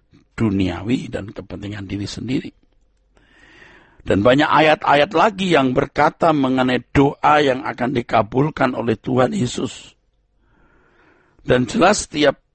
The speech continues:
kata doa yang diucapkan Tuhan Yesus memiliki konteks yang jelas. Sebuah percakapan, sebuah dialog,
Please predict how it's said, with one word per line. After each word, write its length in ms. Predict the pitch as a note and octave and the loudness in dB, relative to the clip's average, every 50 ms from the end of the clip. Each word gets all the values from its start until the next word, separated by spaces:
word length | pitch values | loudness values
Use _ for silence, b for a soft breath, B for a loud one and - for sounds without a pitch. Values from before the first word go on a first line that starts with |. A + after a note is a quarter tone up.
| - - _ | -20 -8 _
kata 320 | - B2+ C3 - - C3 B2 - | 0 0 0 2 0 0 0 0
doa 320 | - B2+ C3+ D3 C3+ C3 C3 | -2 -2 0 2 2 4 4
yang 240 | B2+ C3 C3+ B2+ A2 | 4 2 0 0 0
diucapkan 800 | B2+ C3 C3+ - - B2+ - - B2 A#2+ - - B2+ B2 A#2 A#2 | 0 -2 -2 -2 -6 -8 -4 -2 -2 -2 -2 -2 -4 -4 -2 -2
Tuhan 160 | A2 A2+ A2+ | -2 -2 -2
Yesus 160 | A#2+ D#3+ G#3+ | -2 -2 -2
memiliki 320 | F#3 D3 D3 D3 D#3+ - | 0 2 2 0 0 -2
konteks 440 | - C#3+ C#3+ D3 - - C#3 - - - | -2 -2 0 0 -2 -4 -6 -6 -4 -2
yang 240 | F#3+ D#3+ D#3 D3 C3 | 0 0 0 0 0
jelas. 640 | C#3+ D3 F3+ F3 D3+ B2 - - - - - - _ _ _ _ _ _ _ _ _ _ _ _ _ _ _ _ _ _ _ - | 2 4 4 4 2 2 -2 -8 -14 -16 -18 -20 _ _ _ _ _ _ _ _ _ _ _ _ _ _ _ _ _ _ _ -14
Sebuah 320 | - - A2+ B2 A#2+ A2 | -12 -6 0 0 0 0
percakapan, 960 | - - - - - - G#2 - - - B2+ B2 - - C3+ D3+ E3+ E3+ D3+ | 0 -6 -12 -8 -4 -4 -4 -4 -2 -2 -4 -4 0 0 2 2 2 0 -2
sebuah 400 | - - - - A2+ A2 G#2+ - | -4 -8 -4 0 0 0 0 -2
dialog, 560 | - G2 G#2 A2+ A2+ A2+ A#2 A#2+ C#3 E3 - | -4 0 2 4 4 4 4 2 2 0 0